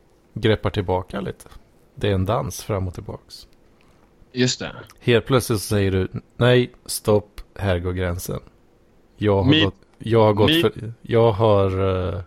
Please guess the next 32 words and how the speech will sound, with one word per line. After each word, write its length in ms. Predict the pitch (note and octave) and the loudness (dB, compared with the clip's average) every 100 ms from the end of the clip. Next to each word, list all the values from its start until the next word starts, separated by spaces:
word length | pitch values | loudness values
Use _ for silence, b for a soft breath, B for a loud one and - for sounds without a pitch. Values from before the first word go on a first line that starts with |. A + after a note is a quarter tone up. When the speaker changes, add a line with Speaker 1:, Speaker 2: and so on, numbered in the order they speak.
| _ | _
Speaker 1:
jag 140 | B2+ | 2
har 120 | B2 | 4
metooat 560 | B2+ B2 - F#2+ G2 A#2 | 2 0 -2 -4 -4 -6
dig 260 | E2+ F2+ G2 | -6 -6 -6
nu. 260 | G#2+ G#2 - _ _ _ _ _ - | -6 -8 -16 _ _ _ _ _ -8
Här 180 | G#2 | -6
och 140 | G2 G#2+ | -6 -10
nu. 140 | A2 - _ _ b b b _ _ | -12 -14 _ _ b b b _ _
Jag 220 | A2 G#2+ | 2 2
går 120 | G#2+ | 2
in 120 | F#2+ | 0
och 60 | F#2+ | 0
anmäler 340 | F#2 F2+ F#2 | -2 -4 -6
mig 120 | F2+ F#2 | -8 -6
själv." 220 | - - - _ _ _ _ _ _ - | -8 -10 -20 _ _ _ _ _ _ -10
Speaker 2:
Just 220 | G#2 A2 | -2 0
Speaker 1:
Hon 80 | G#2 | -2
Speaker 2:
det. 80 | G#2 - C3 - - _ | -6 -12 -14 -14 -20 _
Eller 180 | B2 A#2+ | -4 0
Speaker 1:
kvin- 20 | C3+ A#2+ | 2 2
Speaker 2:
blicken 260 | - A2 | 0 -2
i 20 | A2 | -2
henne. 240 | A#2 G#2 - - B B B | -4 -6 -14 -20 B B B
"Jag 100 | B2+ | -2
har 180 | C3 D3 | 2 0
utsatt 340 | C3 B2+ A#2 | 0 -6 -6
dig 160 | B2 G#2 | -8 -10
för 160 | - | -10
ett 140 | G#2+ - | -12 -10
riktigt 400 | B2 - - - | -14 -16 -16 -4
jävla 300 | A#2 G2 G2 | -4 -4 -4
övergrepp." 560 | G#2+ F#2+ F#2+ G2 A2 | -4 -6 -6 -4 -4